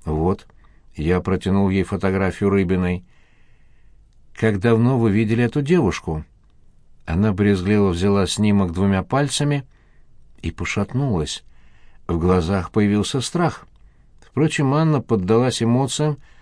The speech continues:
на какие-то доли секунды. Холеная рука вернула фото. "Да вы ошиблись. Я никого здесь не знаю".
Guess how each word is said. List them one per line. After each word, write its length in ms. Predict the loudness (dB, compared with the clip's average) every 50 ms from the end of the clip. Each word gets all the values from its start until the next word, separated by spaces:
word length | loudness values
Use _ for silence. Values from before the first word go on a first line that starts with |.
| -20 -20 _ _ -8
на 200 | -2 0 0 0
какие-то 460 | 2 0 0 0 0 -2 0 0 0 0
доли 260 | 2 2 0 0 0
секунды. 600 | 0 -2 -2 0 2 0 0 0 0 -2 -6 -6 -12 -18 -20 -20 -20 -20 -20 -20 -20
Холеная 600 | -10 -4 -2 2 2 4 4 4 4 2 2 2
рука 380 | 2 0 0 0 0 0 0 2
вернула 440 | 0 0 0 2 2 2 0 0
фото. 480 | -2 -2 -2 -2 -2 -2 -4 -6 -8 -8 -14 -20 -20 -20 -20 -20 -20 -20 -20 -20 -18 -12 -8
"Да 120 | -6 -4 -2
вы 220 | 0 0 0 0
ошиблись. 680 | 0 -2 -2 -2 -2 -2 -2 -2 -2 -2 -2 -4 -8 -14 -16 -20 -20 -20 -20 -20 -20 -20 -20 -20 -14 -8
Я 240 | -4 0 2 2 4
никого 460 | 4 2 2 2 0 2 2 2 2
здесь 360 | 0 0 0 0 0 0 -2 -2
не 120 | -2 -2
знаю". 480 | -2 -2 -2 -2 -2 -4 -6 -8 -10